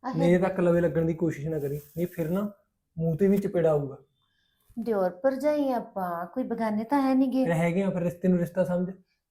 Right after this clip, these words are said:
Speaker 1: ਤੇ ਮੈਂ ਰਿਸ਼ਤੇ ਨੂੰ ਰਿਸ਼ਤਾ ਹੀ ਸਮਝ ਰਹੀ ਹਾਂ, ਤੂੰ ਹੀ ਨਹੀਂ ਸਮਝਦਾ ਹੈਗਾ।
Speaker 2: ਭਰਜਾਈ, ਜਮੀ ਸ਼ਰਮ ਨਹੀਂ ਹੈਗੀ,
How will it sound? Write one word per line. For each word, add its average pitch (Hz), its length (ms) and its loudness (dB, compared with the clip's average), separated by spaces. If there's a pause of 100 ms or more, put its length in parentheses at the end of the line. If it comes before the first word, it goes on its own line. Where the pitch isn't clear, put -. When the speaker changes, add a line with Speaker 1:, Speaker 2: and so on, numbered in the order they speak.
(180)
Speaker 1:
ਤੇ - 80 -6
ਮੈਂ 339 220 0
ਰਿਸ਼ਤੇ 277 280 -2
ਨੂੰ 330 140 -4
ਰਿਸ਼ਤਾ 269 300 -4
ਹੀ 339 40 -8
ਸਮਝ 269 360 0
ਰਹੀ 277 260 2
ਹਾਂ, 233 120 -4
ਤੂੰ 311 260 -2
ਹੀ 330 120 0
ਨਹੀਂ 202 180 -2
ਸਮਝਦਾ 160 500 -10
ਹੈਗਾ। 156 180 -12
Speaker 2:
ਭਰਜਾਈ, - 1160 -10 (360)
ਜਮੀ 135 260 -4
ਸ਼ਰਮ 220 340 -2
ਨਹੀਂ 220 140 0
ਹੈਗੀ, 208 200 0